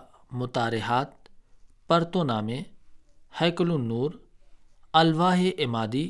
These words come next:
रिसालतुत तैर, आवाज़े पर जिब्राइल, अक्ल सुर्ख,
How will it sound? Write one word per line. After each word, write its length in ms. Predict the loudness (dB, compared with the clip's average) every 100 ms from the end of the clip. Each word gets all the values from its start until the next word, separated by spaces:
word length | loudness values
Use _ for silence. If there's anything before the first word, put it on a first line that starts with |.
| -10 -20 _ 2
रिसालतुत 720 | 4 6 4 2 2 -2 -2
तैर, 320 | -2 0 0 -4 2
आवाज़े 600 | 4 6 6 4 4 0 -2 -4
पर 180 | -4 -2
जिब्राइल, 540 | -2 -4 0 0 0 -2 -12 -20 -20 -20 -4 0
अक्ल 360 | 0 0 0
सुर्ख, 460 | 2 2 0 -2